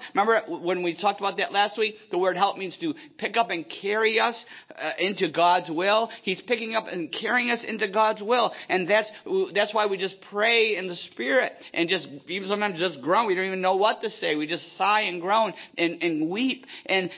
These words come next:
but that, that, that we know the Holy Spirit is interceding and carrying us. And that's why we can cling to the promise of Romans eight twenty-eight. Remember, I'm just giving you a quick review here. Romans eight twenty-eight, and we know that in all things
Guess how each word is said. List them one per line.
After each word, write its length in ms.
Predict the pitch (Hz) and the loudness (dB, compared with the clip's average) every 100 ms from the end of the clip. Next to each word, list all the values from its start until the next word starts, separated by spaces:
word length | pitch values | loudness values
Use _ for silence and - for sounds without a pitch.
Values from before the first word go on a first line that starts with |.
| 147 | -2
but 180 | 190 185 | 0 4
that, 160 | 214 208 - | 2 2 -2
that, 160 | 202 - | -2 0
that 80 | - | 0
we 120 | 190 | 0
know 180 | 190 214 | 2 2
the 80 | 202 | 4
Holy 160 | 214 | 2
Spirit 300 | 208 214 208 | 2 2 2
is 80 | 180 - | 0 -4
interceding 540 | 220 208 - 226 220 | -4 -4 -4 -2 -2
and 140 | 208 - - | -4 -6 -4
carrying 340 | 233 262 247 | 0 2 2
us. 160 | 165 160 - - | 0 -2 -8 -8
And 200 | 196 190 | -2 0
that's 200 | 196 240 | 2 2
why 140 | 240 220 | 2 2
we 140 | 208 | 0
can 160 | 190 185 | -4 -6
cling 320 | 170 208 233 | -4 -2 -2
to 60 | 202 | -4
the 100 | 202 | -2
promise 420 | 196 185 202 185 | 0 0 -2 -8
of 80 | 160 | -2
Romans 380 | 151 160 165 | 0 0 -2
eight 180 | 147 143 | -2 -4
twenty-eight. 440 | 175 185 233 254 - | -6 0 2 2 -2
Remember, 280 | 135 165 | -6 -4
I'm 80 | 151 | -4
just 180 | 147 143 | -6 -4
giving 160 | 160 165 | -2 -2
you 60 | |
a 40 | 165 | -4
quick 160 | 190 202 | -6 -2
review 320 | 208 196 170 | -2 0 0
here. 240 | 160 175 - - | 0 -2 -4 -2
Romans 300 | 180 202 185 | 0 0 2
eight 200 | 208 208 | 0 0
twenty-eight, 380 | 202 208 214 180 | -4 2 2 0
and 100 | 175 | -2
we 100 | 180 | 0
know 160 | 185 | 0
that 280 | 170 165 - | 2 -2 -4
in 160 | 214 240 | -6 -2
all 300 | 208 202 214 | 2 2 0
things 240 | 190 180 | -4 -4